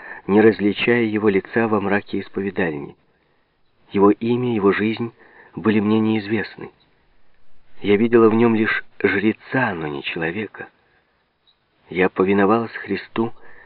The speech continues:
и не думала о том, кто был его орудием.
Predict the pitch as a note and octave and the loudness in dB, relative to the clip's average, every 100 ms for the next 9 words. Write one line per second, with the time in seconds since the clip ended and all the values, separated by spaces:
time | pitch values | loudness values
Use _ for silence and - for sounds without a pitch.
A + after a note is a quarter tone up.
0 | - - - G2 G#2 G2 B2+ B2 G#2+ G#2 | -20 -20 -6 0 2 4 4 4 -2 -2
1 | - A#2 A2+ _ _ - - B2 G#2+ A#2 | 2 0 0 _ _ -20 0 2 4 4
2 | C3 A2+ A2 A2 - G#2+ A2 F2+ B1+ B1 | 4 0 -4 -4 -4 -6 -6 -6 -10 -12